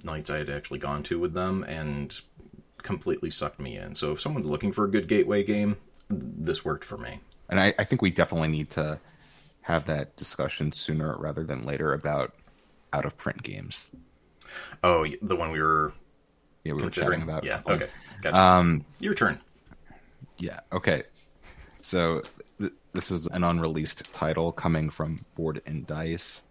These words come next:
Speaker 2: I, I have to play a game of this with you, Adam. Mandala Stones.
Speaker 1: Yes. Okay.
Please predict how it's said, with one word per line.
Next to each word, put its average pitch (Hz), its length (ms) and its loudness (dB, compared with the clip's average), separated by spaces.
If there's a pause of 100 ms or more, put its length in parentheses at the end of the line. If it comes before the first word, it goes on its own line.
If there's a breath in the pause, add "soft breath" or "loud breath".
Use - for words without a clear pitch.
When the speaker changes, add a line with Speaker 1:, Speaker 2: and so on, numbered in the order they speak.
(220)
Speaker 2:
I, 85 220 2
I 80 60 2
have - 120 2
to 80 80 -4
play 73 180 -2
a 78 40 -2
game 73 260 -6
of 80 60 -10 (160)
this - 280 -10
with - 200 -16
you, 135 160 -10
Adam. 67 380 -6 (100)
Mandala 80 600 2
Stones. 90 760 0 (380 loud breath)
Speaker 1:
Yes. 76 680 -2 (120)
Okay. 95 240 0